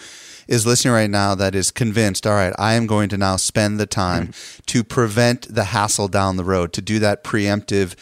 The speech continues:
Speaker 1: you know, uh, not waiting until my health problems come in to, to start getting healthy," to use your analogy.
Speaker 2: Right.
Speaker 1: Is there a, uh, a, a favorite or suggested website that they ought to subscribe to or that they ought to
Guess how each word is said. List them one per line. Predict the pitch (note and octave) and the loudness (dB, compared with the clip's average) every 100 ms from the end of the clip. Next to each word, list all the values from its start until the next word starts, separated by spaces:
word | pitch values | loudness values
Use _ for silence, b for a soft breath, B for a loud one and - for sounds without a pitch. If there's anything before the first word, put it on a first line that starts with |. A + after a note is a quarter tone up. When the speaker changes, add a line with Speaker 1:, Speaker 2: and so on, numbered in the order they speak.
| B B B | B B B
Speaker 1:
you | B2 G#2 | -2 2
know, | G2+ G2 F#2+ F#2 | 2 2 0 0
uh, | F#2+ F#2 G2 | 0 0 0
not | A2 G#2+ | 0 0
waiting | G#2 G2+ G2 | 0 0 0
until | F#2 - G2 | -2 -2 0
my | F#2 | 0
health | F2+ G2 - | 0 -2 -2
problems | G2+ F2 E2+ | -2 -2 -4
come | - F#2+ | -4 -2
in | F#2 F2 | -2 -4
to, | - F#2+ | -6 -8
to | - G2 | -6 -4
start | G#2+ G2 | -2 -2
getting | G2+ F2+ | -2 -4
healthy," | E2 F#2 - E2+ | -2 -4 -4 -8
to | - | -6
use | F2+ F2 | -6 -4
your | F#2 | -4
analogy. | F2 F2+ F#2 F2 E2+ E2 B B | -4 -2 -2 -4 -6 -10 B B
Speaker 2:
Right. | G2+ E2+ | -4 0
Speaker 1:
Is | A#2 | 0
there | A#2 C3 D#3 | 4 4 4
a, | A#2+ A2+ G#2+ | 2 2 2
uh, | G2+ G2 F#2+ G2 | 0 0 0 -2
a, | G2 G2+ | -4 -2
a | G#2+ F#2+ | -2 -2
favorite | - A#2+ A#2 A#2+ A#2 | -2 0 2 2 0
or | F#2 | -2
suggested | - G2 G#2+ A2 - | -6 -2 0 0 -2
website | F#2+ F#2+ G2 - G#2 | 0 0 0 -2 -4
that | F#2 | -4
they | G2+ | -2
ought | F#2+ F#2+ | 0 0
to | F#2 | -2
subscribe | - - - F#2 F#2+ F2 | -4 -6 -2 -2 -2 -4
to | G#2+ F#2+ F#2 F#2 | -4 -2 -2 -4
or | F#2+ | -4
that | F2+ F2+ | -4 -4
they | |
ought | F#2 F2+ | -2 -2
to | F#2 | -2